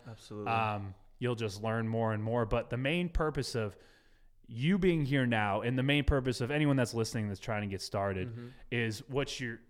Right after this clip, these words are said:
Speaker 2: what you should be trying to do is just bring opportunities
Speaker 1: Oh, yeah.
Speaker 2: to the people that do know what they're doing.
Speaker 1: Mm-hmm.
Speaker 2: And if you continue to bring them opportunities that come through,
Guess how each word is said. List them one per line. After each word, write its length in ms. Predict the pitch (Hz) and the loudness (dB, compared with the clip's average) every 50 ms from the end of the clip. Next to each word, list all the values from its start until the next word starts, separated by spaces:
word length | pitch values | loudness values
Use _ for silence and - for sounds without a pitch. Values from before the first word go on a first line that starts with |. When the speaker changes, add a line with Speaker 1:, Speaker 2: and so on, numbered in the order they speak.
| - - - | -20 -16 -10
Speaker 2:
what 160 | 135 131 135 | -8 -8 -6
you 80 | 139 131 | -6 -6
should 220 | - - 196 190 170 | 0 2 2 2 2
be 80 | 190 - | 2 2
trying 280 | - 170 151 147 131 | 4 4 6 6 4
to 100 | - 127 | 2 0
do 240 | 113 120 120 120 120 | 0 2 0 0 2
is 140 | 123 123 117 | 0 -2 -2
just 300 | 107 117 117 107 104 - | 0 0 -2 -2 0 2
bring 320 | - 131 127 127 123 123 120 | 2 4 4 2 0 0 -2
opportunities 880 | 110 107 - 113 - - - 123 110 98 90 90 90 101 - - - - 139 | -4 -2 -4 -4 -6 -4 -4 -4 -4 -6 -8 -10 -12 -14 -14 -16 -14 -10 -8
Speaker 1:
Oh, 120 | 123 123 | -6 -4
yeah. 120 | 117 117 107 | -4 -4 -4
Speaker 2:
to 100 | 101 151 | -2 -2
the 80 | 135 120 | -2 -2
people 320 | - 147 131 - 135 127 | -2 -2 -2 0 0 0
that 160 | 120 113 110 113 | 0 0 -2 -2
do 180 | 117 120 120 | -2 -2 -2
know 160 | 123 123 117 | -2 -2 0
what 140 | 113 113 110 | 0 0 -2
they're 120 | - 110 107 | -2 -4 -6
doing. 360 | 104 104 101 101 101 101 92 | -4 -6 -6 -4 -6 -6 -8
Speaker 1:
Mm-hmm. 340 | - - 120 117 110 113 123 | -10 -12 -12 -12 -8 -4 -2
Speaker 2:
And 80 | 139 147 | -2 0
if 120 | - 143 | 0 0
you 100 | 160 170 | -2 0
continue 400 | 165 170 156 - 202 208 214 220 | 2 0 2 2 2 2 2 0
to 60 | 185 165 | 0 2
bring 180 | 147 170 156 151 | 2 2 2 2
them 140 | 139 127 | 2 2
opportunities 760 | 127 123 120 - 113 - - 143 139 127 120 113 113 104 95 - | 2 0 -2 -4 -8 -6 -6 -4 -4 -2 -2 -2 -4 -4 -4 -6
that 160 | 110 107 - | -6 -8 -6
come 200 | - 131 120 117 | -4 -4 -4 -4
through, 440 | - - 123 131 143 139 123 113 | -6 -6 -2 2 2 4 2 2